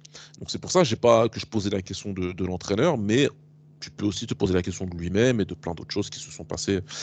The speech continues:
à, à, à ce moment-là. Moi, je voudrais juste, c'est pour ça que, si tu veux,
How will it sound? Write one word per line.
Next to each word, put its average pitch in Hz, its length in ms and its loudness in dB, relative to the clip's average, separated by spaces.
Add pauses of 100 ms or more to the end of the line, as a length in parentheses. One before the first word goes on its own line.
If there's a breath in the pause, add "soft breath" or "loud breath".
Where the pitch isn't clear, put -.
(500 loud breath)
à, 82 340 2 (120)
à, 95 200 -2
à 101 80 2
ce 110 160 0
moment-là. 98 440 2
Moi, 104 200 4
je - 120 -2
voudrais 92 320 0
juste, - 440 0 (580)
c'est - 160 0
pour 110 120 0
ça 180 120 8
que, 127 260 2
si - 160 -8
tu - 160 -6
veux, 151 280 4